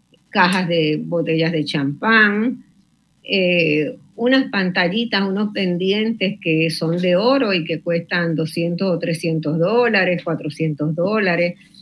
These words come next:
Probablemente que esa persona no se puede comprar,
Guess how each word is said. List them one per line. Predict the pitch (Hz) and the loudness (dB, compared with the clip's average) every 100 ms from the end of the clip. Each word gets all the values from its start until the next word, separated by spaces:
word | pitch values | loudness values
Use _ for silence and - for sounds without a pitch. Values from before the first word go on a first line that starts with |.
| - _ | -20 _
Probablemente | 175 156 160 185 180 180 196 180 | -2 2 2 2 2 0 0 0
que | |
esa | 165 190 - | 0 0 0
persona | 160 - 170 175 | 0 0 0 2
no | 160 | 0
se | 160 170 | 0 -2
puede | 160 156 156 | 0 2 0
comprar, | 156 156 147 214 226 190 208 | 0 -2 -2 2 2 2 0